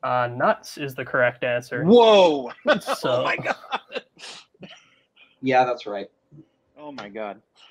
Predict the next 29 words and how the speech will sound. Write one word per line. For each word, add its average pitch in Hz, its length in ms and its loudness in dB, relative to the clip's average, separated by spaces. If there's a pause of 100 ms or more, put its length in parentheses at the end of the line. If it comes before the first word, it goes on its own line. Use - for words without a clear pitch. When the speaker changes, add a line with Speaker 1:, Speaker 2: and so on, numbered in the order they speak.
(200)
Speaker 1:
All 131 80 -12
right, 131 320 -6
so - 160 -8
no 135 160 -6
challenge. 147 380 -8
And 156 200 -6
we, 147 160 -4 (640)
uh, 131 240 0
Jeremy 143 460 -4
gets 139 240 -6
the 127 300 -4
first 135 240 -6
lead 135 180 -10
there 135 160 -6
as 139 100 -10
we 147 60 -8
get 135 120 -6
into 147 100 -8
your 139 100 -4
next 143 280 -6
question, 139 500 -4
which 139 160 -10
will 143 80 -6
come 139 140 -4
in 135 60 -6
the 131 100 -8
category 139 480 -4
of 135 280 -2
directors. 127 840 -6